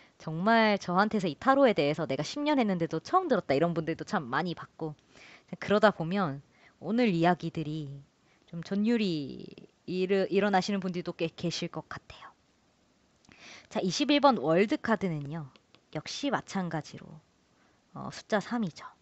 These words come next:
여기서는 봉을 하나만 드는 미완성인데 하늘의 의도를 땅으로, 즉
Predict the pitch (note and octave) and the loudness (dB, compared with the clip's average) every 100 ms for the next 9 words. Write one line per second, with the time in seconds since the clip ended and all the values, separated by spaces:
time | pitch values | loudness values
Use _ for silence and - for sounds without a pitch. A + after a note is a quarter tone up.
0 | _ - - - - F#3 B3+ D4 B3 G3 | _ -20 -20 -12 -2 -2 2 4 4 2
1 | F#3 G#3 F#3+ A3+ D#4 D4 B3 F3+ D#3+ D#3 | 0 2 2 2 2 4 4 2 -4 -4
2 | C#3+ F3 C#3+ C#3+ F3 C#3+ B2+ D3+ C#3 _ | -4 -2 -2 -4 -6 -6 -8 -8 -10 _
3 | - - - E4 F#4 F#4+ D#4 E3+ E3 F3 | -20 -20 -2 2 4 6 8 6 2 0
4 | D#3+ D3+ G#3 B3 F#3+ D3+ - - E3+ | 0 0 2 2 0 -4 -10 -10 -10